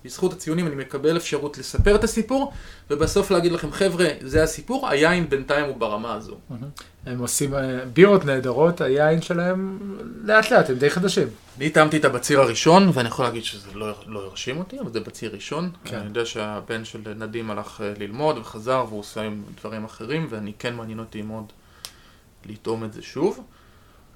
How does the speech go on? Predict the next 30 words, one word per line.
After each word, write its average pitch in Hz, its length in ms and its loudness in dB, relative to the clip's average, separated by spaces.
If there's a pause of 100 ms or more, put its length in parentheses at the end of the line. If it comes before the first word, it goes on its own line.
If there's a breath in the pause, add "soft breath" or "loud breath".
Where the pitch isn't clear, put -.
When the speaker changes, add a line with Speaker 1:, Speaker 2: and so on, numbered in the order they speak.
Speaker 1:
אבל 117 340 -4
זה, 113 280 -4
זה, 120 240 -8
זה 120 140 -12
אפשר 190 280 -2
להפריד 190 440 0
סיפור - 420 -2
מ-, 143 640 -4
מחוט - 480 -2 (140)
ומ-, 113 180 -10
Speaker 2:
כן. 113 180 -6 (200)
Speaker 1:
ומטעימה 139 1080 -4 (120)
ביקורתית. 147 540 -4 (1200 soft breath)
וזה 113 100 -10
דבר 120 200 -2
שהוא 123 220 -10
מאוד 113 180 -4
חשוב. 104 460 -10
ו-, 120 260 -8 (1160 soft breath)
תראה, 208 380 2
זה - 80 -6
כלי 214 220 2
עיתונאי, 135 540 2
כולם 175 240 4
יודעים 147 200 2
שהציונים 139 480 -4
זה 127 140 -4
דבר 123 180 4
לא 123 160 0
נעים. 110 340 -6